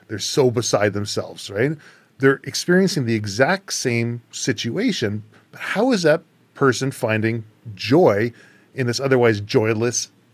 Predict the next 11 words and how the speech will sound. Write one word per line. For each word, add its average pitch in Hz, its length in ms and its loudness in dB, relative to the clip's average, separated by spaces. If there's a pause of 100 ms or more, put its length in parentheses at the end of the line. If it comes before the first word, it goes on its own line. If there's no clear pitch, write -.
(360)
situation?" - 760 -4 (340)
And 113 520 -2
of 107 80 -18
course, 98 260 -8
his 92 180 -10
famous 98 400 -8
book, 147 220 -4
Man's 98 240 -8
Search 101 240 -6
for 104 80 -12
Meaning. 131 380 -2